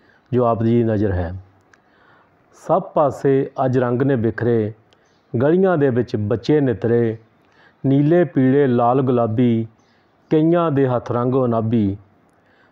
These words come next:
ਭੱਜਣ ਪਿੱਛੇ ਬੱਚੇ ਭਰ ਪਿਚਕਾਰੀ, ਲੁਕਣੇ ਦੀ ਕਈ ਕਰਨ ਤਿਆਰੀ। ਟਿੱਕਾ ਲਾ ਕਈਆਂ ਨੇ ਜਿਤਾਇਆ, ਰੰਗਾਂ ਦੇ ਵਿੱਚ ਹੈ ਮੋਹ ਸਮਾਇਆ। ਰਾ-, ਰਾਧੇ ਸ਼ਾਮ ਦਾ ਰਾਸ ਰਚਾਇਆ,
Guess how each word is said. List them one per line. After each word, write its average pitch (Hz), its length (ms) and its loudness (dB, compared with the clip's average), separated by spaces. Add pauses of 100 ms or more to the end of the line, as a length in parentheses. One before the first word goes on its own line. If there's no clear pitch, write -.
(160)
ਭੱਜਣ 147 340 0
ਪਿੱਛੇ 135 600 -2 (640)
ਬੱਚੇ 135 320 0
ਭਰ 120 240 -2
ਪਿਚਕਾਰੀ, 117 760 -2 (400)
ਲੁਕਣੇ 151 400 0
ਦੀ 131 180 0
ਕਈ 120 340 0 (100)
ਕਰਨ 143 240 0
ਤਿਆਰੀ। 110 640 0 (600)
ਟਿੱਕਾ 190 320 0
ਲਾ 151 220 2
ਕਈਆਂ 139 380 0
ਨੇ 151 120 2
ਜਿਤਾਇਆ, 110 680 0 (520)
ਰੰਗਾਂ 143 440 0
ਦੇ 143 120 2
ਵਿੱਚ 131 220 -2
ਹੈ 117 260 0
ਮੋਹ 120 300 0
ਸਮਾਇਆ। 104 600 -2 (1700)
ਰਾ-, 135 300 -2 (100)
ਰਾਧੇ 170 320 4
ਸ਼ਾਮ 135 360 -2
ਦਾ 139 220 2
ਰਾਸ 120 300 0
ਰਚਾਇਆ, 110 640 -2